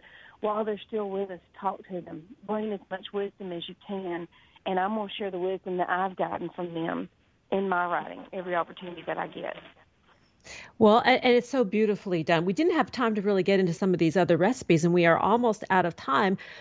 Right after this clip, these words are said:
Speaker 2: But I wanna urge our listeners to, of course, buy the book, Sweetness, Southern Recipes to Celebrate the Warmth, the Love, and the Blessing of Life, but to turn to page two oh five because there is a divine recipe on that page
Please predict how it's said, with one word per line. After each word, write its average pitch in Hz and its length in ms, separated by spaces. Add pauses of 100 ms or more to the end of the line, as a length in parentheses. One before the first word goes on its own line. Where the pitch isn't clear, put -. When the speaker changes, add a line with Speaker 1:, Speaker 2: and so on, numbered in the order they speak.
Speaker 2:
But 240 100
I 226 80
wanna 311 300
urge 262 360 (100)
our 214 180
listeners 202 560
to, 185 340
of 202 100
course, 220 220
buy 214 560
the 226 100
book, 156 300
Sweetness, 202 520
Southern 208 340
Recipes 208 520
to - 100
Celebrate 185 580
the 180 100
Warmth, 185 380 (100)
the 185 100
Love, 185 420
and 170 100
the 165 60
Blessing 175 440
of 156 220
Life, 202 520 (640)
but - 240
to 247 120
turn 349 420
to 381 80
page 269 460
two 269 300
oh 220 220
five 165 440
because 190 340
there 196 240
is 196 300
a 190 220
divine 226 720
recipe 208 680
on 180 300
that 196 300
page 165 500